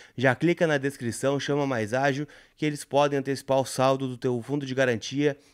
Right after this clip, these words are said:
em até cinco saques, tá? Então chama eles, link na descrição aqui do vídeo. E uma galera já fez, né, o contato com a Mais Ágil, já me agradeceu no direct, e então tô deixando aqui a indicação pra vocês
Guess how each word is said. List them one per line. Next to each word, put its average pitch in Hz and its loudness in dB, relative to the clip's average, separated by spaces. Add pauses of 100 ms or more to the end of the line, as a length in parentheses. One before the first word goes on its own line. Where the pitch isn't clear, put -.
(120)
em 147 -2
até 139 0
cinco - -6
saques, 110 2
tá? 107 -6
Então 117 -4
chama 139 -2
eles, 127 0
link 127 -4
na 131 0
descrição 113 -4 (400)
aqui 120 -2
do 147 0
vídeo. 175 0 (320)
E 139 2 (680)
uma 131 2
galera 120 2
já 104 -4
fez, 110 -4
né, 101 -6
o 101 -6
contato 107 -4
com - -6
a 113 0
Mais 117 0
Ágil, 120 2
já 160 10
me 180 4
agradeceu 131 0
no 120 -2
direct, 113 0 (320)
e 113 0
então 110 -4 (100)
tô 127 0
deixando 120 0
aqui 113 -4
a 117 0
indicação 110 -4
pra 110 -2
vocês 107 -4